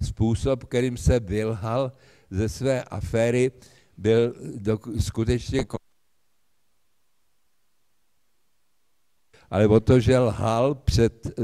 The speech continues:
tou vyšetřovací komisí, což ty Američani nějak, když už se to probalí, tak to neodpouštěj.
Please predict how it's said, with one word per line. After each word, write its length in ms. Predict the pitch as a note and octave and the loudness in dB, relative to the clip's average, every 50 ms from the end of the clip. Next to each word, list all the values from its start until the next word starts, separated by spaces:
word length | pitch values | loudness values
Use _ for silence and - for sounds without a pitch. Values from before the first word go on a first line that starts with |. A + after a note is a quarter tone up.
| G#2 - | -6 0
tou 180 | - A2+ G#2+ | 4 4 4
vyšetřovací 800 | G2+ G2+ G2+ - - A2+ - - - A2+ A#2+ B2 A#2 - - A2 | 4 2 0 0 -2 -2 0 0 0 0 0 0 -2 -4 -6 -6
komisí, 540 | G#2 - A2 G2+ G#2+ A2 G2+ - - A#2 G#2+ | -2 -2 -2 0 0 -2 -2 -2 -4 -4 -4
což 360 | - - - G#2 F#2 - - - _ - - - _ _ _ _ | -4 -2 -2 -2 -2 -4 -10 -14 _ -20 -20 -20 _ _ _ _
ty 140 | - A#2 A2 | -2 0 0
Američani 720 | G2+ G2+ G#2 A2 A2 A2+ A2 - - A#2 A2 G#2+ A2 G#2 | 0 2 2 4 4 4 2 2 2 2 2 2 0 -2
nějak, 380 | G#2 G#2 G#2 G#2 G#2 G2 - - - | 0 0 0 0 -2 -4 -6 -16 -18
když 400 | - A#2+ A2 A2+ - - - - | -16 2 2 2 2 4 4 4
už 220 | C3 C3+ A#2+ G#2+ - | 4 4 4 0 -2
se 140 | A#2 A#2 | -2 -2
to 140 | A2+ C3 A#2 | 2 2 0
probalí, 480 | A2 - - G#2 F#2+ G2 G#2 G#2+ A2 G#2+ | 2 4 2 2 4 2 0 0 0 0
tak 200 | - G2+ F2 - | -2 -4 -6 -4
to 140 | - A2 G2 | -4 -4 -2
neodpouštěj. 920 | G2+ F#2+ F2 G2+ G#2+ - _ - G2 F#2 F2 E2 - _ - F2 E2 | -2 -2 -2 -2 -4 -4 _ -4 -2 -2 -2 -4 -8 _ -10 -10 -10